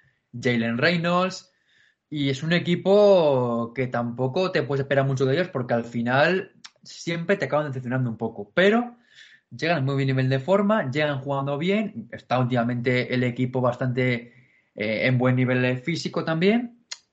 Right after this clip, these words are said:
y defensivamente es un equipo quizá que se le pueda dar mal al Madrid, porque también tenemos en cuenta que es un equipo que últimamente les cuesta mucho anotar, que no están funcionando muy bien ese juego interior,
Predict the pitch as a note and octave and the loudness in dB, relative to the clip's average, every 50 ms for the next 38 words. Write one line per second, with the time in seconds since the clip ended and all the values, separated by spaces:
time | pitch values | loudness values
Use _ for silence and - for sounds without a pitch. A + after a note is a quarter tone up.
0 | _ _ C#3+ C#3+ C3 B2+ B2 B2 A#2+ B2 B2 A#2+ B2+ B2+ B2+ C#3 B2+ B2 C3+ E3+ | _ _ 2 4 4 4 4 4 4 2 2 2 2 0 0 0 -2 0 0 2
1 | E3+ F3 F3 F#3 F#3 F3+ F3 G#3 G#3+ G#3+ G#3+ - E3 D#3+ D#3 C#3+ C3 E3 D#3 - | 2 4 2 2 0 0 2 2 2 2 0 -2 -4 -4 -4 -4 -4 -6 -4 -2
2 | F#3+ F3+ - - C3+ A#2 A#2+ A#2+ A#2+ - C#3+ D3+ E3+ F#3+ G3 - - _ _ _ | -4 -4 -2 0 2 2 2 2 2 4 4 4 4 4 0 -2 -10 _ _ _
3 | _ _ - - _ _ _ _ _ _ _ _ _ _ _ _ - D3+ D3+ D3+ | _ _ -20 -20 _ _ _ _ _ _ _ _ _ _ _ _ -2 0 0 0
4 | C3+ - - C3+ C3+ C3 B2+ B2+ B2+ B2+ C#3 C#3+ C#3+ D#3 D#3 D3 D3+ D#3 D3 B2+ | 0 0 0 0 2 2 0 -2 0 2 4 6 6 6 4 4 2 2 2 2
5 | A#2+ A2+ A2+ C3 E3 E3+ B2+ A#2 - A2+ A2 - A2 G#2+ G#2+ G#2 - A2 A#2 C3 | 2 0 0 0 0 0 -2 -2 -6 -8 -8 -6 -6 -6 -6 -6 -6 -4 -4 -4
6 | C3+ C3 - - C3 A#2+ B2 B2+ B2+ B2+ - C3+ B2 A#2+ C3 B2+ B2+ C#3+ C#3 D3+ | -4 -4 -6 -8 -6 -4 -4 -4 -4 -4 -4 -4 -4 -2 -2 -2 0 0 0 -2
7 | C#3 - B2+ B2+ B2+ A#2+ - C#3 C3+ B2+ - A#2+ - B2 A#2+ A#2+ A#2+ C3 A#2+ B2 | -2 -2 -2 -4 -4 -2 -2 -4 -4 -4 -6 -6 -4 -4 -4 -2 0 0 0 0
8 | C3+ C3+ C3 A#2+ A#2 A#2 A#2+ - B2+ B2 B2 - A#2+ A#2+ A#2+ A#2 B2 A#2+ B2 B2+ | 0 -2 -2 -2 -2 -4 -4 -4 -6 -6 -2 -2 -2 -2 -2 -2 -2 -2 -2 -2
9 | B2+ - F3 F3+ F#3+ F#3 E3+ - - - B2 A#2+ B2+ C3+ C3 - - C3 B2+ - | 0 2 4 4 4 2 0 -4 -6 -6 -4 -2 -2 -2 -2 -2 -4 -6 -4 -4
10 | C3 C3 C3+ C3+ C3 B2+ B2 B2+ C3 C3 B2+ B2 C3 B2 B2+ - C3 C3 B2+ B2 | -6 -4 -2 -2 -2 0 0 0 0 0 0 -2 -2 -6 -4 -2 0 0 2 2
11 | C3 B2 B2+ C3 C#3+ B2 - - | 0 0 2 4 2 2 2 -2